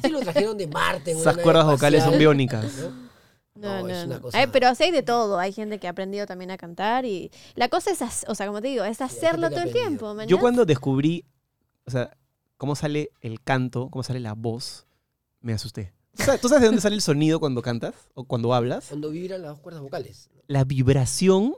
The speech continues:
Speaker 2: de las dos cuerdas
Speaker 3: Sí.
Speaker 2: vocales producen sonido. Y la
Speaker 3: Ujú.
Speaker 2: vibra-, las cuerdas vocales son dos cositas así chiquititas que se cierran y se abren. Y por eso dicen,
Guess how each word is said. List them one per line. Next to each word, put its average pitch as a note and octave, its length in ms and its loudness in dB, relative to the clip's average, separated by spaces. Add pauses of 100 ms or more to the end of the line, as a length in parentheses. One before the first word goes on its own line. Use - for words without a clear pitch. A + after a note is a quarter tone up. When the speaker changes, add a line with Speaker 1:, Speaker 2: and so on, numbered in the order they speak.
Speaker 2:
de C3+ 140 -4
las B2 180 0
dos D#3 120 2
cuerdas F3+ 260 2
Speaker 3:
Sí. F#3 40 2
Speaker 2:
vocales C#3 560 -2
producen D3+ 480 -2
sonido. C3+ 640 -2
Y G#3+ 200 -2
la B2 100 0
Speaker 3:
Ujú. A#2 80 2
Speaker 2:
vibra-, A#2 140 -2
las A2 100 -4
cuerdas F#3 160 -4
vocales E3+ 240 -6
son D#3+ 120 -10
dos F#3 100 -10
cositas E3+ 300 -12
así C#3+ 120 -8
chiquititas C#3 560 -8 (500)
que - 100 -8
se A#2+ 120 -8
cierran D3+ 260 -2
y D3+ 60 0
se B2 100 -4
abren. B2+ 300 -2
Y B2 80 -12
por C3 100 -4
eso B2 100 -4
dicen, C3+ 320 -4